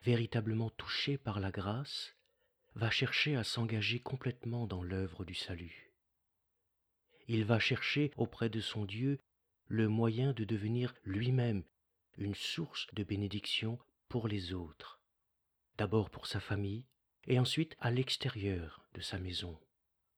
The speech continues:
Il va désirer plus que tout participer à l'avancement du royaume, car c'est le Saint-Esprit qui l'y pousse. Acte treize quarante-neuf nous dit : « La parole du Seigneur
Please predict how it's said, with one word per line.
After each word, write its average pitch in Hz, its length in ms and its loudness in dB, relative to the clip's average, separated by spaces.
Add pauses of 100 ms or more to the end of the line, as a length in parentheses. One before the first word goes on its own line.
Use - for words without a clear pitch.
(340)
Il 127 200 2
va 131 340 4
désirer 143 500 6
plus 151 320 -2
que 139 120 2
tout 165 340 -2 (460)
participer 139 880 -2
à 110 180 -2
l'avancement 127 800 -2
du 104 160 -4
royaume, 104 560 0 (340)
car 123 300 0
c'est - 220 0
le 110 100 0
Saint-Esprit - 720 -4
qui - 100 -6
l'y 90 120 -4
pousse. - 640 -6 (720)
Acte 127 440 -2
treize 123 300 -2
quarante-neuf 117 680 -4
nous 107 80 -4
dit : « 113 180 -6 (460)
La 120 120 4
parole 143 720 2
du 101 140 -8
Seigneur 123 800 0